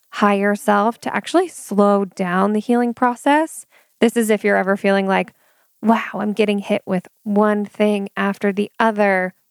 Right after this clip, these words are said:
It's okay to ask for things to slow down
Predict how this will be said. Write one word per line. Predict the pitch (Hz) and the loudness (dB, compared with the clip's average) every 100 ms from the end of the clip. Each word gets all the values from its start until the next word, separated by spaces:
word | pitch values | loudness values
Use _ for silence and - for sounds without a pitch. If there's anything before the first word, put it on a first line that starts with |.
| _ _ _ _ _ _ _ _ _ - | _ _ _ _ _ _ _ _ _ 0
It's | 214 247 | 2 0
okay | 254 - 196 208 247 | -2 -4 -4 -2 -2
to | 240 - - | -4 -12 -6
ask | 185 190 - - | -4 -4 -10 -2
for | 277 277 | 0 2
things | 294 285 - | 0 -2 -6
to | - | -16
slow | - 269 269 | -2 2 2
down | 269 269 285 330 | 2 0 -2 -4